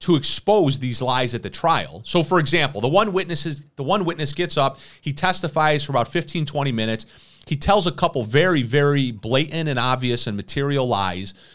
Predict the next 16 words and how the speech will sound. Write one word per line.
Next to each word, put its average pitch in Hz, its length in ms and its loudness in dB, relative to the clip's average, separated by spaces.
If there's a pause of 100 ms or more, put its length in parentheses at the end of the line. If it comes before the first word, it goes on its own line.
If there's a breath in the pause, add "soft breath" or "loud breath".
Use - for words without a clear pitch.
(120 loud breath)
in 120 80 -2
order 120 240 0
to 104 80 -8
try 123 200 0
to 104 80 -4
gain 120 280 -2
this 117 160 -2
conviction, 101 680 -6 (200)
right? 117 200 2
It 120 80 -2
was 123 140 0
testimony 185 640 0
that 139 300 2
the 117 60 -10
prosecution 143 880 -4
needed 147 380 -4